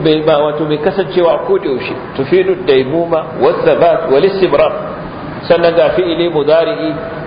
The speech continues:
ya biyo bayan ta dan ya ƙara tabbatar maka da wannan. Wato, dan a nuna maka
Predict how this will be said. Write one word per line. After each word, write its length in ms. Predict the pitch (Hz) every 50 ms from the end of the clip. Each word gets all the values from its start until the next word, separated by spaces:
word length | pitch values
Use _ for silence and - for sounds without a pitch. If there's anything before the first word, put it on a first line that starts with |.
| - 123 127
ya 320 | 147 156 170 175 170 170
biyo 260 | 170 170 170 170 165
bayan 360 | 160 170 165 165 165 170 170 170 165
ta 80 | 156
dan 180 | - 160 165 160
ya 80 | 151 -
ƙara 260 | - 151 160 156 139 -
tabbatar 380 | 143 135 - 131 - 135 135 135
maka 180 | 139 - - 117
da 80 | 110
wannan. 300 | 110 110 - - - - - - - - - - - - - - - - - - - - - - - - - - -
Wato, 400 | - 107 117 120 120 120 127 123
dan 240 | 127 147 165 180 160
a 80 | 160 143
nuna 240 | 151 170 170 160 147
maka 220 | 147 156 151 151